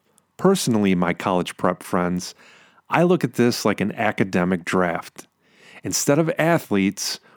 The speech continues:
we're essentially betting on and backing students. We are treating students as stocks. Now, here's a few schools I've read about in the press that have the income share agreement options.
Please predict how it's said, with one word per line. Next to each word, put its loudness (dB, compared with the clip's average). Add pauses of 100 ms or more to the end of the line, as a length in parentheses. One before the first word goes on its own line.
we're 0
essentially 2
betting 2
on -2
and -6
backing -2
students. -2 (760)
We 2
are 0
treating -2
students -4
as -6
stocks. -4 (1000)
Now, 0
here's 2
a 2
few 2
schools 0
I've 4
read 4
about 2
in -4
the 0
press -2
that -2
have 0
the 0
income -4
share -2
agreement -6
options. -4